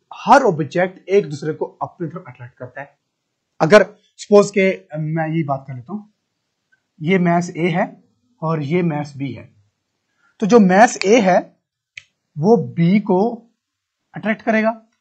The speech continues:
जो बी है वो ए को attract करेगा, ठीक है, दोनों एक दूसरे को attract करेंगे।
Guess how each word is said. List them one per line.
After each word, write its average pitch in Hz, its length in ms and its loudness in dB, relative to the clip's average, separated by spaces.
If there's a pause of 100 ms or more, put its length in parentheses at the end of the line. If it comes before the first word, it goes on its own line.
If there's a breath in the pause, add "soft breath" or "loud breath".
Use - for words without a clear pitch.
(160)
जो 175 160 0
बी 175 260 0
है 202 140 0
वो 180 340 -6 (840)
ए 160 120 0
को 170 140 -2
attract 180 240 -6
करेगा, 185 280 -6 (720)
ठीक 294 80 -6
है, 247 60 -6
दोनों 208 200 2
एक 220 60 0
दूसरे 214 180 -2
को 208 100 -4
attract 165 320 -4
करेंगे। 101 300 -14